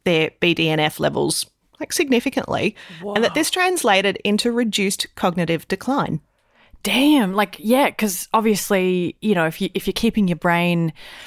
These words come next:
Speaker 2: you know, learning new things and, and
Speaker 1: That's it.
Speaker 2: having
Speaker 1: You,
Speaker 2: them
Speaker 1: you
Speaker 2: stick, you're keeping it active and busy, and, and, and yeah, I guess obviously one of the biggest things you're heading towards in, in your later years could be, you know, dementia, Alzheimer's, that kind of stuff.
Speaker 1: Yeah, absolutely. So,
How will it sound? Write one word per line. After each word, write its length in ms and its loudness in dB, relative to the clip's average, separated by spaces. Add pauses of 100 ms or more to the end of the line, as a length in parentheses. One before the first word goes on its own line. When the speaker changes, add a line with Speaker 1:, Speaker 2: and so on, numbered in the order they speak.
(480)
Speaker 2:
you 180 -2
know, 140 -4
learning 500 0
new 160 0
things 640 -2
and, 280 -4
and 140 -2
Speaker 1:
That's 140 -4
it. 40 2
Speaker 2:
having 180 4
Speaker 1:
You, 100 4
Speaker 2:
them 80 -2
Speaker 1:
you 80 -2
Speaker 2:
stick, 320 -2
you're 140 -4
keeping 400 0
it 240 -10
active 380 0
and 160 -8
busy, 440 0
and, 320 -4
and, 500 -2 (340)
and 120 0
yeah, 140 2
I 80 2
guess 180 -6
obviously 340 -4
one 140 -2
of 60 -4
the 60 -4
biggest 280 -4
things 240 -4
you're 120 -4
heading 240 -2
towards 400 -8
in, 220 -6 (420)
in 100 0
your 140 0
later 240 -2
years 320 -4
could 360 -2
be, 360 0
you 100 -4
know, 240 -6 (160)
dementia, 420 -2
Alzheimer's, 460 -6
that 160 -8
kind 160 -8
of 60 -12
stuff. 340 -10 (680)
Speaker 1:
Yeah, 240 -2
absolutely. 480 0
So, 260 0